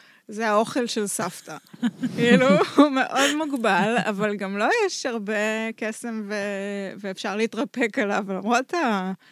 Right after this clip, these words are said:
מה שהוא. כן. ו-,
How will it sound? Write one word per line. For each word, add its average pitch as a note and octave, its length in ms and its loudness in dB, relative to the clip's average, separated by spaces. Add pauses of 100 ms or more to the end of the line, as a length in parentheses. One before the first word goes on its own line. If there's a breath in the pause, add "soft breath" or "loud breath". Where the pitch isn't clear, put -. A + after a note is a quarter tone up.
(380 loud breath)
מה A3+ 160 2
שהוא. G#3+ 460 -2 (600 loud breath)
כן. D4 300 -6 (500 soft breath)
ו-, F#3+ 840 -4